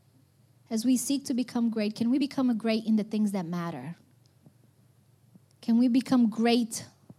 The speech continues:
lovers of people? Can we become great at leading people to you? Can we become great at producing and developing and growing, um,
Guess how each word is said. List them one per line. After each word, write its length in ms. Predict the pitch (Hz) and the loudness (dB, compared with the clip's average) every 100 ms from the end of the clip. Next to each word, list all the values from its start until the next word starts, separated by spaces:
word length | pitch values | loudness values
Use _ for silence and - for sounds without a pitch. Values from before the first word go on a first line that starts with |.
| _ | _
lovers 340 | 240 214 226 220 | -4 -2 0 -2
of 180 | 202 - | -4 -4
people? 480 | 220 220 190 180 _ _ _ _ _ _ _ _ _ _ _ _ - | -6 -6 -10 -14 _ _ _ _ _ _ _ _ _ _ _ _ -4
Can 160 | 233 | 2
we 80 | 240 | 2
become 420 | 226 226 240 233 | 2 0 0 2
great 580 | 202 220 226 233 226 - - - _ _ _ _ _ _ _ _ | 0 0 2 2 0 -8 -12 -20 _ _ _ _ _ _ _ _
at 120 | 214 233 | -10 -2
leading 400 | 240 247 233 226 | 2 4 2 2
people 300 | 220 220 202 | 0 -2 -6
to 160 | 208 | -4
you? 220 | 202 214 | -2 -2
Can 180 | 208 214 | 0 2
we 80 | 233 | 2
become 400 | 233 240 233 220 | 0 0 -2 -2
great 580 | 202 208 214 226 220 - _ _ - _ | -2 -2 0 0 -4 -14 _ _ -20 _
at 140 | 220 226 | -6 2
producing 880 | 233 196 233 247 - 226 208 202 180 - _ - | 2 4 4 4 2 4 4 2 -2 -10 _ -4
and 440 | 208 202 196 190 208 | -2 0 -2 -4 -4
developing 880 | 214 196 208 233 226 202 190 185 180 - | -2 0 0 0 0 0 0 -2 -6 -4
and 180 | 208 | -2
growing, 680 | 196 220 233 233 226 202 190 - _ _ _ _ _ _ _ _ | 0 2 4 6 4 4 -2 -8 _ _ _ _ _ _ _ _
um, 420 | 208 190 190 190 | -10 -8 -8 -10